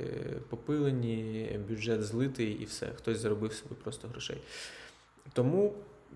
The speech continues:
не тільки в Україні таке виходить, здається, що тут саме така історія,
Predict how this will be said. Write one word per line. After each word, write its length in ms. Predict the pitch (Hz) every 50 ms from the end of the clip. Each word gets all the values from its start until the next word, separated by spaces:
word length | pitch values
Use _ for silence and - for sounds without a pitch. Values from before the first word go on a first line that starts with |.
| 85
не 140 | 127 127 123 123 - -
тільки 340 | - 139 139 131 - - 113
в 40 | 110
Україні 300 | 104 - 120 110 110 107
таке 240 | 107 - - 120
виходить, 520 | 110 120 120 - 220 196 185 175 - - - -
здається, 340 | 120 113 123 - - -
що 180 | - - - -
тут 240 | 175 165 139 - - -
саме 320 | 113 - - 156 143 113 107
така 220 | - 107 - 107
історія, 500 | 101 107 - - - 117 113 113 - -